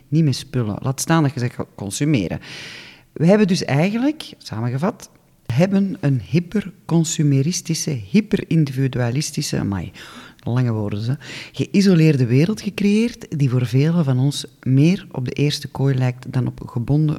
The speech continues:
verbonden kooien die we nodig hebben. Dus we zijn van jongs af aan getraind om onze hoop, dromen en ambities te richten op dingen om te kopen en te consumeren. Maar ja, oké, drugs en ook alcoholverslaving is daar een onderdeel van.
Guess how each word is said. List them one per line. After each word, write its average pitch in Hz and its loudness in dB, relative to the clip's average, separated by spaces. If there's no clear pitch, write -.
verbonden 123 -2
kooien 127 0
die 110 -4
we 120 2
nodig 135 2
hebben. 80 -8
Dus - -4
we 151 0
zijn 139 4
van 131 4
jongs 175 4
af 135 0
aan 127 2
getraind 123 -2
om 139 0
onze 113 0
hoop, 120 -2
dromen 120 2
en 120 -2
ambities 117 -4
te 127 -6
richten - -4
op 113 -8
dingen 185 2
om 127 -8
te 123 -6
kopen 120 -4
en 131 -4
te - -8
consumeren. 156 0
Maar 170 4
ja, 147 4
oké, 170 0
drugs 175 2
en 151 2
ook 135 0
alcoholverslaving 160 2
is 131 -4
daar 123 0
een 113 -2
onderdeel 98 -6
van. 98 -8